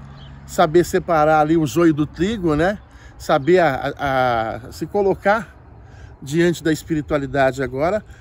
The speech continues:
pra poder se libertar, se libertar daqui da situação que eles vivem, né, o sofrimento, e, e acaba, né,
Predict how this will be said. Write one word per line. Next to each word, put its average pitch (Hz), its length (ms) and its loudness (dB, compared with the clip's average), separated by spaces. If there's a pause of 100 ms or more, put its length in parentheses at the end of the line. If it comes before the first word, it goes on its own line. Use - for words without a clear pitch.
(220)
pra 180 80 -6
poder 202 260 0
se - 120 -8
libertar, 220 800 -2
se - 140 -10
libertar 196 640 0
daqui 180 360 -8
da 170 120 -6
situação 202 680 -6 (1000)
que - 100 -2
eles 151 220 0
vivem, 120 400 -4
né, 147 140 -2
o 175 80 -4
sofrimento, 165 840 -4 (440)
e, 175 320 0
e 156 60 0
acaba, 190 440 0
né, 175 340 -2